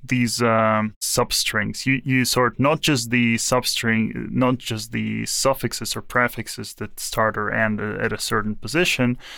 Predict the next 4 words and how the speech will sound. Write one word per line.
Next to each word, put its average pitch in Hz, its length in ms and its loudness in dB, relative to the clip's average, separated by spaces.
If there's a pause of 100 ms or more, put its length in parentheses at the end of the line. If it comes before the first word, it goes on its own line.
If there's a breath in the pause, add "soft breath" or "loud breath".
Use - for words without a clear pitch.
(400 loud breath)
but, 123 200 4 (240)
uh, 117 240 2 (120)
in 147 140 4
addition, 120 880 2